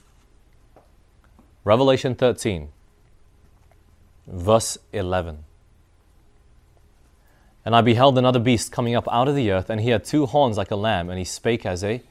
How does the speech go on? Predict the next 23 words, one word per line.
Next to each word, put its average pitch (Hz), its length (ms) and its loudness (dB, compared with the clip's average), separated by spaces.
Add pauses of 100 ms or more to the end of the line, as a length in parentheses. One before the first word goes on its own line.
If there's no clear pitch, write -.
(720)
dragon." 78 420 -8 (3000)
This 113 380 -6
beast 120 300 -2
that 110 100 -2
comes 113 240 -2
out 104 300 0 (100)
looks 117 200 -4
like 127 100 -6
a 127 60 -4
lamb, 87 320 -4 (440)
but 101 140 -10
speaks - 340 -10
like 85 160 -6
a, 85 140 -8 (360)
a 90 40 -16
dragon. 85 360 -2
The 80 60 -8
form 123 240 0
of 98 60 -4
the 95 100 -4
visage 98 400 0
is 87 140 -6
changed. 80 560 -14